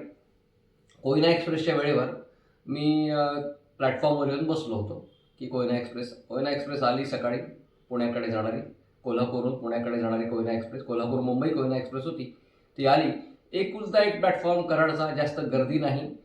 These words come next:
मी आपला अभ्यास सकाळी करून त्या कोयना एक्सप्रेसचं निरीक्षण करत बसलो होतो, रेल्वे गाडीचं, कुठले कोचेस आहेत, काय कोचेस आहेत वगैरे सगळं. As a रेल फॅन आपल्याला सवय. आणि बस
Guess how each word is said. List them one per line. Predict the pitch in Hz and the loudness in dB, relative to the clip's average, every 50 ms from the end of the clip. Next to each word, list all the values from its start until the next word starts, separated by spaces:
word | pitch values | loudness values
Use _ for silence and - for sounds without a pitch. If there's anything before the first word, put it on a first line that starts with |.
| _ _ - | _ _ -6
मी | 135 | -2
आपला | 147 147 151 160 | 0 2 4 4
अभ्यास | 151 127 117 - 156 151 - | 4 4 4 2 0 0 0
सकाळी | 151 131 143 147 147 143 | -2 0 0 0 0 0
करून | 147 151 131 131 135 | 0 0 -2 -2 -2
त्या | 147 | -2
कोयना | - 135 127 131 135 143 | -2 -2 0 0 0 0
एक्सप्रेसचं | 139 139 - 135 135 139 - - 143 143 143 - - - - - 131 135 | 0 -2 -4 -6 -8 -8 -6 -4 -4 -4 -4 -6 -10 -12 -14 -14 -8 -6
निरीक्षण | 139 143 147 147 160 160 - 170 165 156 | -4 -2 0 2 2 2 2 0 0 0
करत | 147 151 147 147 | 0 0 -2 -2
बसलो | 147 151 147 147 147 151 | -2 -2 -4 -4 -4 -4
होतो, | 147 147 143 143 127 | -4 -2 -2 -2 -2
रेल्वे | 123 123 123 131 | -2 -2 -2 -2
गाडीचं, | 123 120 120 120 117 120 120 123 123 - | 0 0 0 0 -2 -2 -2 -2 -4 -4
कुठले | 127 120 - 127 127 | -4 -4 -2 -2 -2
कोचेस | - 127 117 117 127 120 - 123 | -2 -2 -4 -4 -6 -6 -4 -4
आहेत, | 120 120 117 - | -4 -4 -4 -4
काय | 117 113 113 113 | -4 -2 -2 -4
कोचेस | 117 113 110 110 113 110 117 | -4 -6 -8 -8 -8 -6 -6
आहेत | 120 120 117 107 | -6 -6 -6 -6
वगैरे | 101 104 107 110 113 | -6 -6 -6 -4 -6
सगळं. | 110 110 113 113 113 107 - - - _ _ _ - | -6 -6 -6 -6 -6 -6 -8 -12 -18 _ _ _ -4
As | 123 135 156 | -2 0 2
a | 156 151 151 | 2 2 2
रेल | 151 151 - 156 | 2 2 0 0
फॅन | 156 147 147 143 | 0 0 0 0
आपल्याला | 135 127 - 135 131 127 131 - | -2 -2 -2 -2 0 0 0 0
सवय. | - 127 120 120 - - - - - - _ _ _ _ _ _ _ _ _ _ _ _ - | -2 -2 -2 -2 -4 -6 -8 -12 -16 -20 _ _ _ _ _ _ _ _ _ _ _ _ -6
आणि | - 131 151 170 175 180 180 180 180 | -2 0 2 2 2 0 -2 -2 0
बस | 175 202 - - | 0 0 0 -2